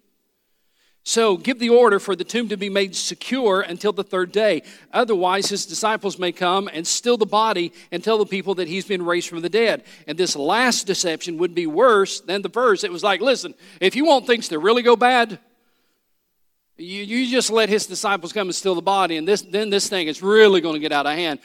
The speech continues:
Here's what we need to do. We need to do something to make sure that doesn't happen."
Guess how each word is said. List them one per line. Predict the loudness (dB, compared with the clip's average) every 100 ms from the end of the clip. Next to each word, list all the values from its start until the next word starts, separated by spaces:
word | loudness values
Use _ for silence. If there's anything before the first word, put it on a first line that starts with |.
| -6
Here's | 0 2
what | 2 2
we | 0
need | 0
to | 2
do. | 4 4 2 -10 _ _ _ _
We | -4 0
need | 0
to | -2
do | -4 -4
something | 2 2 2 -2
to | -2
make | -2 -2
sure | 0
that | 0 0
doesn't | -4 -6
happen." | -6 -6 -6 -10